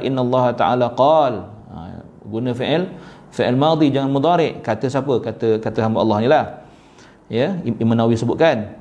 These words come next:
Sesungguhnya Allah Ta'ala telah berfirman, perkara yang diingkari Mutarrif ini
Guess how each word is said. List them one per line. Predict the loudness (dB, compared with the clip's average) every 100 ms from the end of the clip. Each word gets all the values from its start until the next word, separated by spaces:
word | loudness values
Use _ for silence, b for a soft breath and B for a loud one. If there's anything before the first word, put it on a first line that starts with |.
| B B B -14
Sesungguhnya | -2 0 2 2 2
Allah | 2 2
Ta'ala | 2 2
telah | 0 0
berfirman, | 0 0 0 -2 0
perkara | 0 2 2 4
yang | 2 2
diingkari | 0 0 0 2 4 2
Mutarrif | 2 0 0 0
ini | 0 0 -2 -6 -14